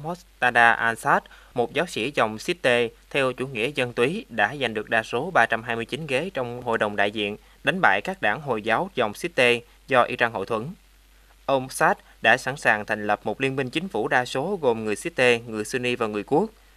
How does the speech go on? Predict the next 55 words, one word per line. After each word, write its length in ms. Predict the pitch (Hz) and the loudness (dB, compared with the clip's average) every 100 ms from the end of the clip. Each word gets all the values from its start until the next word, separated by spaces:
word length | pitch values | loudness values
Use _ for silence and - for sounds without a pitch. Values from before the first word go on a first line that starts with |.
| - | -4
Tuy 120 | 156 | -2
nhiên, 200 | 151 151 | 0 -2
ông 140 | 135 135 | -2 -6
Assad 300 | - 165 - | -4 -6 -2
đã 160 | 113 107 - | 0 0 0
không 240 | 135 135 | -6 -4
nắm 220 | 123 180 | -6 -2
bắt 220 | 196 208 | -4 -4
được 100 | 110 - | -8 -4
khoảnh 140 | 110 | -6
khắc 200 | 170 214 - - - | -4 -6 -8 -14 2
và 260 | 120 107 | 6 6
chính 260 | 113 135 190 | 2 -6 -6
phủ 200 | - 104 | -6 -2
đó 280 | 123 147 202 | 0 0 -2
chưa 160 | - | -4
bao 120 | 131 127 | -2 -2
giờ 220 | 113 98 | 0 -2
thành 140 | 107 | -2
hiện 220 | 98 101 | -8 -8
thực, 220 | 117 117 - _ _ _ - | -4 -6 -6 _ _ _ 2
bởi 160 | 123 | 2
liên 200 | 165 147 | 2 -2
minh 160 | 147 139 | -6 -6
khung 360 | - 143 139 | -4 -4 -2
điều 200 | 120 110 | -2 -2
phối 340 | 104 120 143 202 | 0 0 0 -2
do 80 | 143 | -4
Iran 300 | 135 131 123 | -2 -2 -2
hậu 140 | 98 | -2
thuẫn, 220 | 98 101 131 190 117 | -2 -2 -4 -10 -6
đối 260 | 117 165 | -4 -4
thủ 220 | 127 107 | -4 -4
của 120 | 117 139 | -2 -2
ông 140 | 127 | -2
Assad 240 | - 165 - | -6 -8 -4
đã 120 | 117 | -6
sử 160 | - 139 | -6 -6
dụng 220 | 110 101 | -6 -4
quân 200 | 135 123 | -6 2
bài 180 | 110 101 | 4 4
chủ 340 | - 98 143 | 2 -4 -4
là 220 | 180 113 101 | 0 0 2
Bộ 200 | 98 104 | -2 -4
Tư 140 | 120 | -6
pháp 220 | 143 196 - - - | -4 -4 -6 -20 -4
để 160 | 107 131 | -2 0
ngăn 180 | 131 | -4
ông 220 | 127 127 123 | -4 -6 -2
chọn 240 | 101 98 | -2 -2
thủ 140 | 107 | -6
tướng 220 | 107 139 185 | -6 -4 -2
và 100 | 98 | -2
nội 160 | 95 | -2
các. 240 | 110 170 | 0 -2